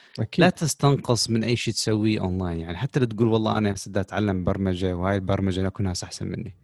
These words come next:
Speaker 2: تعلم، خليك تعلم. أكو هواي أمور أنت تتعلمها راح تشوفها بالبرمجة. آه، هواي ناس ما راح يشوفوها. وب-،
Speaker 1: أكيد،
Speaker 2: وبعدين
Speaker 1: صح.
Speaker 2: you're always needed.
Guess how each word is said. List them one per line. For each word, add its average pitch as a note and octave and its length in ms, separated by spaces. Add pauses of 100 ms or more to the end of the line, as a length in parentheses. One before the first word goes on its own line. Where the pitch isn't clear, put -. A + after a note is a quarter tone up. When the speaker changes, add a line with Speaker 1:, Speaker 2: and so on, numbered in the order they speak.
(540)
Speaker 2:
تعلم، G#2 400 (100)
خليك A2 480
تعلم. F2+ 460
أكو - 200
هواي A#2+ 360
أمور A2 480
أنت G#2+ 140
تتعلمها G2 500
راح F2+ 80
تشوفها G2+ 280
بالبرمجة. G2 720 (720)
آه، F2 440
هواي B2 260
ناس C3 200
ما A2+ 80
راح F2+ 80
يشوفوها. E2 560 (140)
وب-، C#3 240 (220)
Speaker 1:
أكيد، A2+ 540 (160)
Speaker 2:
وبعدين E3 360
Speaker 1:
صح. - 300 (280)
Speaker 2:
you're C3+ 140
always D3 340
needed. G#2 360